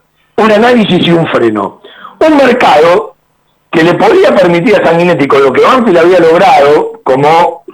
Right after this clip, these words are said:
subcampeón de la Copa Maradona, clasificado a la Sudamericana, que se jugó este año,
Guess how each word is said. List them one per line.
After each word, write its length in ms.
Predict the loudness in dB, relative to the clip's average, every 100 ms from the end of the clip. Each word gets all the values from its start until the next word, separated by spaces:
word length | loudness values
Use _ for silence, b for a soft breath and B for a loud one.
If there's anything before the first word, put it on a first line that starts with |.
| -8
subcampeón 840 | -4 -2 -2 -2 0 0 0 -2 B B B B B
de 500 | -4 -2 0 0 -2 -6 -16 _ _ _ _ _ _ -4
la 160 | -2
Copa 240 | 0 0 0
Maradona, 640 | 0 2 0 0 -2 -4 -14 _ _ _ _ _
clasificado 760 | -2 0 0 -2 -2 0 0 2
a 20 |
la 100 | 0
Sudamericana, 920 | 0 0 0 0 0 0 0 -2 -4 -10 -20 -20 -20 _ _ _
que 120 | -6
se 120 | -2 -2
jugó 220 | 0 0 2 0
este 200 | 0 0
año, 580 | 2 2 0 -2 -6